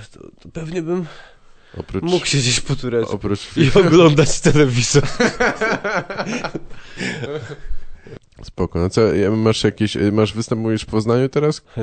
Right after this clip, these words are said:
Speaker 1: Teraz mam we Wrocławiu. Zalew chyba będzie nawet to
Speaker 2: A.
Speaker 1: prowadził. E, będę z Olą Petrus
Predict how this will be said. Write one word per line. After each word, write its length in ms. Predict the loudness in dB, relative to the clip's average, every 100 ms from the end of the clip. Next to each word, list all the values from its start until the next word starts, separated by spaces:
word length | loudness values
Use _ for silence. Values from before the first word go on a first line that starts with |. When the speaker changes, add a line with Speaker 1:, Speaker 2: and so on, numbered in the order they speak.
| -6
Speaker 1:
Teraz 240 | -6 -6
mam 160 | -4 -6
we 120 | -6
Wrocławiu. 720 | -10 -12 -8 -10 -10 -16 -12
Zalew 340 | -8 -6 -8 -14
chyba 240 | -16 -14
będzie 280 | -12 -12 -12
nawet 240 | -12 -12
to 180 | -8 -6
Speaker 2:
A. 40 | -6
Speaker 1:
prowadził. 420 | -8 -10 -12 -18 _ _ _ _
E, 40 | -12 -12 -12 -14 -18 -20 -20 -20 -20 -20 -20
będę 360 | -18 -16 -18
z 180 | -18 -16
Olą 240 | -8 -8 -6
Petrus 500 | -8 -10 -10 -12